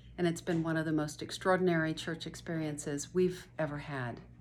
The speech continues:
I am an ordained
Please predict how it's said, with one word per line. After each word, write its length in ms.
I 200
am 680
an 120
ordained 560